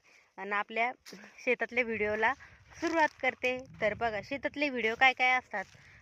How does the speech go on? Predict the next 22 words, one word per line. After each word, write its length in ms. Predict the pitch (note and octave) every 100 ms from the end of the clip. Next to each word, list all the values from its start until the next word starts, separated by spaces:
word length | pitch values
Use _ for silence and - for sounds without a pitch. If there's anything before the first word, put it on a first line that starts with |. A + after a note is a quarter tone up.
| -
तर 60 | G#3
शेतामध्ये 520 | - B3 A#3+ A#3 B3+
आपण 280 | A#3 G#3+ G#3
जे 100 | F#3+
पीक 180 | A3 - -
केलेलं 280 | A#3 A3+ A3
असतं, 580 | A3+ - - G3+ G3 G3+ - - - _
ते 60 | A3
तुम्हाला 420 | B3 B3+ A3+ A3
मी 200 | A3+ A#3
दाखवायचा 560 | G3+ G#3+ C4+ C4+ B3+
प्रयत्न 360 | G3+ A3+ A#3+ C4+
करते, 300 | B3+ C4 C4+
कारण 340 | B3+ B3+ C#4
की 160 | C4 C4+
ते 540 | C4 C#4 C#4 C#4 C4+ C4+ C4 - - - - -
पिकच 360 | C4+ - E4 E4
असं 300 | E4+ - B3+ - -
भारी 300 | G#3 A3+ A3+
असतं 360 | C4 - C#4+
ना, 120 | C4 C4+
तर 140 | C4